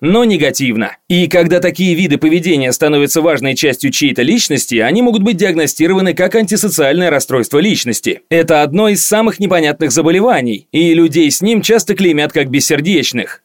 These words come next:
Но это совершенно не так. Вот что происходит на самом деле. Социопатией страдают от одного до трех процентов населения,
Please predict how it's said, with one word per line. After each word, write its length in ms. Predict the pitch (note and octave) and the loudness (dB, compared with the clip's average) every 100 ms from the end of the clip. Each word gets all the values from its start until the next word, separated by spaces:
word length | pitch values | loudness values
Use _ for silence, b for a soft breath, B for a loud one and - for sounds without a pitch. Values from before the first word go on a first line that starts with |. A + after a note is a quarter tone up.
| - | -4
Но 200 | E3+ G3+ | 0 2
это 220 | F#3+ G3 | 2 0
совершенно 640 | F#3+ G#3+ G3+ D3+ - D3 C#3+ | 0 0 0 0 0 0 0
не 140 | C3+ | -2
так. 340 | B2+ A#2+ - - _ _ _ _ _ _ - | 0 -2 -4 -20 _ _ _ _ _ _ 0
Вот 320 | D#3+ E3+ A#3 | 2 4 2
что 220 | - A3 | 2 0
происходит 600 | G3 G3 D3 D3+ E3 E3+ | 2 0 0 0 0 0
на 120 | D#3+ | -2
самом 360 | C#3 C#3 B2 B2+ | -2 0 -2 -2
деле. 420 | B2+ D3+ G#2+ - _ _ | 2 2 0 -4 _ _
Социопатией 840 | - E3 - D#3 C3+ G3 G#3 G#3+ G#3 | -2 -2 2 0 2 0 0 0 0
страдают 460 | - F#3+ G3+ G3 | 0 0 2 0
от 100 | F3 | 0
одного 400 | F#3 D#3+ D#3 E3+ | -2 0 2 2
до 160 | G#3+ F#3+ | 2 0
трех 240 | - D#3+ | 0 0
процентов 500 | - D3+ D#3 B2+ C3+ | 0 -2 0 0 0
населения, 760 | C#3 C#3 F3 A3 F3 A2+ G2 - | 0 0 0 0 0 0 -4 -8